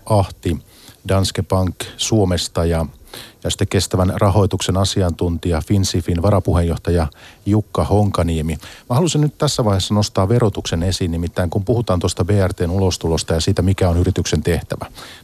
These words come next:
niin siinä oli tollasia, että investoidaan työvoimaan ja pidetään sitten, öö, niin myös, niin kuin, tota, tavarantoimittajista huolta ja muuta, mutta et verotusta ei mainittu siinä. Miksi teidän mielestä verotus, miksei yhdysvaltalaiset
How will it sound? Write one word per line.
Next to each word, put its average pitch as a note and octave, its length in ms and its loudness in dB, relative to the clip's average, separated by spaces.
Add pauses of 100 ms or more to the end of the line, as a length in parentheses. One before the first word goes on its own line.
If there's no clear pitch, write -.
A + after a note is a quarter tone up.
niin - 80 -6
siinä F#2+ 160 2
oli F#2 100 2
tollasia, F2+ 380 2
että E2+ 140 0
investoidaan F2 520 0
työvoimaan E2 720 2
ja E2+ 160 0 (320)
pidetään F2 420 0
sitten, E2+ 460 0 (140)
öö, E2 560 2 (1500)
niin A#2 120 2
myös, F#2 240 2
niin F2 120 2
kuin, E2 160 -2
tota, F2 560 2 (1200)
tavarantoimittajista F#2 800 0
huolta F#2+ 260 2
ja F2+ 100 4
muuta, G2+ 380 2 (360)
mutta A#2 180 -2
et - 100 -2
verotusta A2 460 0
ei E2 60 0
mainittu D#2+ 360 -4
siinä. - 360 -8 (280)
Miksi D3 260 -2
teidän F2 220 2
mielestä E2+ 280 -2
verotus, G2 460 0 (240)
miksei A#2 280 0
yhdysvaltalaiset G2 720 0